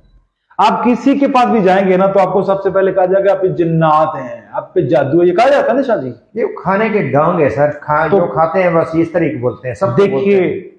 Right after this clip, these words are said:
Speaker 1: आप किसी डॉक्टर से चेक कराइए, किसी अच्छे मुआलिज के पास जाइए, ताकि आपको पता चल जाए पे जादू है कि नहीं है।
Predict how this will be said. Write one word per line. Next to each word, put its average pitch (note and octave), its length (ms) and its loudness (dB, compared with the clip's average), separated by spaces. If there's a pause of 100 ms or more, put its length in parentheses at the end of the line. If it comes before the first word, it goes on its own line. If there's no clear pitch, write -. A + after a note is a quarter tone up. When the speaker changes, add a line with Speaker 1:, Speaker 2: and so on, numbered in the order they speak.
Speaker 1:
आप F3+ 280 0
किसी F3+ 200 -2
डॉक्टर C3 340 0
से E3+ 160 -2
चेक E3 260 -2
कराइए, D#3+ 440 2
किसी D3 280 -2
अच्छे C3 260 -2
मुआलिज B2 460 2
के E3+ 120 0
पास D3 240 0
जाइए, D3+ 220 2
ताकि D3+ 320 0
आपको D#3 220 -2
पता D3+ 300 0
चल D#3 240 -2
जाए E3 100 0
पे D3+ 200 -6
जादू C3 400 0
है C3+ 280 2
कि D3 200 -4
नहीं B2+ 260 0
है। A#2 260 -6